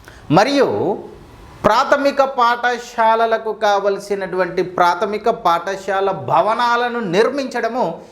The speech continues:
ఈ విద్యా పథకం యొక్క ప్రధాన ఉద్దేశాలు. అంతే, క్లియర్గా.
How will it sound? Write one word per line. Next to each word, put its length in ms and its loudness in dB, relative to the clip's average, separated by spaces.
ఈ 100 4
విద్యా 280 2
పథకం 300 -4
యొక్క 140 -6
ప్రధాన 380 -2
ఉద్దేశాలు. 360 -6
అంతే, 380 -4
క్లియర్గా. 500 2